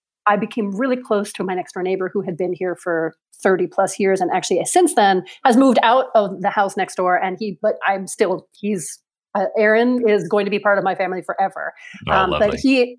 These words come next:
Speaker 1: he gave me a lot of the kind of insight on the history of this area.
Speaker 2: Yeah.
Speaker 1: Um, and, but then just starting to begin my own education of
Speaker 2: Mm.
Speaker 1: re-education, which is a lot of my students,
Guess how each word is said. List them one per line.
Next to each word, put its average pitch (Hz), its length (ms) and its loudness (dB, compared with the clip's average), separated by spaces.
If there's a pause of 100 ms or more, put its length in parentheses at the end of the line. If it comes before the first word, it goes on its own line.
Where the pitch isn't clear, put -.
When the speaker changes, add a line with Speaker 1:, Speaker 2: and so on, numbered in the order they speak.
Speaker 1:
he 226 180 -2
gave 220 220 0
me 208 100 0
a 190 60 2
lot 180 400 4
of 175 180 -2
the 175 420 0
kind 185 120 -6
of 165 100 -8
insight 190 320 -2
on 165 160 -4
the 160 160 -4 (300)
history 185 520 -2
of 175 200 0
this - 480 -6
area. 254 440 4 (360)
Speaker 2:
Yeah. 185 240 2
Speaker 1:
Um, 180 240 -2 (180)
and, 208 220 0
but 214 120 0
then 214 160 4
just 226 140 -2
starting 220 460 2
to 190 460 0 (680)
begin 214 300 2
my 196 160 0
own 170 120 -2
education - 600 -10 (320)
of 208 160 6
Speaker 2:
Mm. 90 220 0 (600)
Speaker 1:
re-education, 208 800 2
which 190 180 -2
is 190 360 0 (680)
a 202 80 4
lot 208 180 4
of 226 60 0
my 262 100 2
students, 233 540 -4